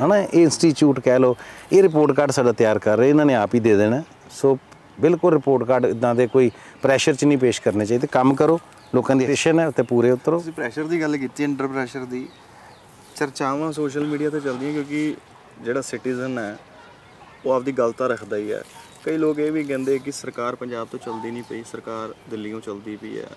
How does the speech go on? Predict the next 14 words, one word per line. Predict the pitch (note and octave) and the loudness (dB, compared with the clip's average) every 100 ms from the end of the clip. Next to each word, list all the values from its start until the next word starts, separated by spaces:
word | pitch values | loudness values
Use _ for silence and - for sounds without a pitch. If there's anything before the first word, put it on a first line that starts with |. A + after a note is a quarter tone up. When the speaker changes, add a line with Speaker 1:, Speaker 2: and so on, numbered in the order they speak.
| - - G#2+ | -20 -18 -14
Speaker 2:
ਨੁਮਾਇੰਦੇ | G#2 G#2+ G#2+ | -10 -10 -10
ਕੋਈ | G#2+ A2 | -10 -10
ਹੋਰ | G#2 G#2 | -8 -8
ਸਰਕਾਰ | - G#2+ G#2 G2+ - | -10 -12 -10 -12 -12
ਚਲਾ | - G2+ | -12 -12
ਰਹੇ | - - | -12 -14
ਆ। | - - - - - - - - - - - - - - - | -16 -20 -20 -20 -20 -20 -20 -20 -20 -20 -20 -20 -20 -20 0
Speaker 1:
ਇਹਦੇ | F3+ A3 | 4 4
'ਚ | - G#3+ | 6 6
ਮੈਂ | G3+ D3+ D3+ | 6 6 4
ਸਮਝਦਾ | D3 D#3 E3+ F#3 | 4 4 4 4
ਕਿ | E3+ F#3+ - - - | 4 2 2 -6 -16
ਸਰਕਾਰ | - C3+ A#2 C3+ C#3 | -4 -2 2 2 4
ਨੂੰ | D#3+ F3 | 4 2